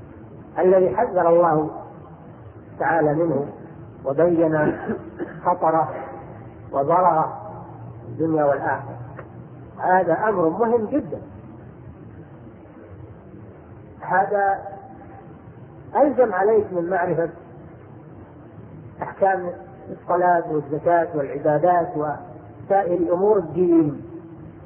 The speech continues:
هذا هو الأمر الأول والأساس، لأن الصلاة والزكاة والصيام والحج وغيرها من العبادات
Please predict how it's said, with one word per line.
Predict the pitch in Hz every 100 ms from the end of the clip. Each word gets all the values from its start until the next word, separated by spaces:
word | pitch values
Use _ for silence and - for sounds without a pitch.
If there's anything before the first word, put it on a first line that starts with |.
| - -
هذا | 196 220
هو | 202 214
الأمر | 208 254 233
الأول | 202 208 233 190 190
والأساس، | 185 170 151 143 233 185 - - - - -
لأن | 330 254
الصلاة | - 214 233 208 - - - - - - - - - -
والزكاة | 233 196 208 233 240 - -
والصيام | 190 - 233 240 196 170
والحج | 214 226 214 165 156
وغيرها | 156 220 233 226
من | 226
العبادات | 226 214 220 226 254 277